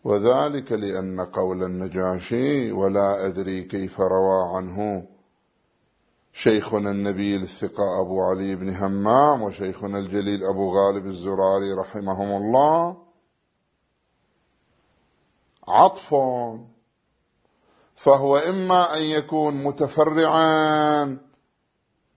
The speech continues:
على القول الأول للنجاشي حينما قال: "وسمعت من قال"، أيضًا فاسد المذهب والرواية،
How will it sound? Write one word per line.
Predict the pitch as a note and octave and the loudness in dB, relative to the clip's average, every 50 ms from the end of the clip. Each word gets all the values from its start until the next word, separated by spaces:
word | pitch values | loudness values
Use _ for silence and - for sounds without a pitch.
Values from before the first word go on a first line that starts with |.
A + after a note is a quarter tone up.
| _ _ _ _ _ _ _ - - | _ _ _ _ _ _ _ -2 4
على | - C3 D#3 D#3+ E3 | 6 6 6 6 6
القول | D#3+ D3+ - - E3 D3+ D3+ D3 C#3 | 4 2 0 0 2 2 2 4 2
الأول | C#3 C3+ C3 B2 B2 B2+ B2+ B2+ C3 C#3+ C#3+ C#3+ C#3 | 2 0 2 2 2 2 2 2 2 2 2 2 0
للنجاشي | C3+ C3+ B2+ B2+ B2+ A#2 A2 B2 B2 A#2+ A2+ G#2+ A#2 A#2+ | -2 -2 -2 -4 -4 -2 0 2 2 2 0 -2 -4 -8
حينما | A2 - A2+ A#2 A2+ A2+ A#2 A2+ A2 A2+ | -6 -4 -4 -4 -2 -2 0 2 2 0
قال: | A2 - - B2 A#2+ A#2+ A#2+ A#2+ A#2 A#2 A2+ A2 - - _ _ _ _ _ _ _ | 2 2 4 4 4 6 4 4 2 0 -2 -6 -10 -16 _ _ _ _ _ _ _
"وسمعت | - B2 C#3 C#3 - - D3+ C#3+ D3+ C#3+ B2 A#2+ - | 2 2 2 4 4 4 2 4 2 0 -4 -2 -2
من | C#3+ B2+ B2 B2 A#2+ A#2 | -2 -2 0 -2 -2 -4
قال"، | - - C3+ B2+ B2+ B2 B2 A#2+ A2+ A2 - - _ _ _ _ _ _ _ _ _ _ _ - | 0 4 6 8 8 8 6 4 0 -4 -14 -20 _ _ _ _ _ _ _ _ _ _ _ 4
أيضًا | C#3 C3+ C3+ C3+ B2+ C3 C3 B2+ | 6 6 6 4 2 0 0 -2
فاسد | A#2+ G#2+ - C#3 C#3 C3+ C3 B2 - A#2+ G#2+ | -2 0 2 4 4 4 2 0 -4 -6 -4
المذهب | A2+ A2 A2 A2 B2 B2+ A#2 B2 C3 C3+ B2 | -4 -4 -2 -2 -4 -4 -2 -2 -2 -2 0
والرواية، | A#2 G#2+ G2+ G2 F#2+ G2 G2 G2 G2 F#2+ F#2 F#2 F#2 F2+ F#2 F#2 F#2 F2+ F2 E2+ E2+ F2 | 0 -2 0 0 -2 -2 -2 0 0 0 -2 -2 -4 -4 -6 -6 -8 -10 -12 -14 -16 -20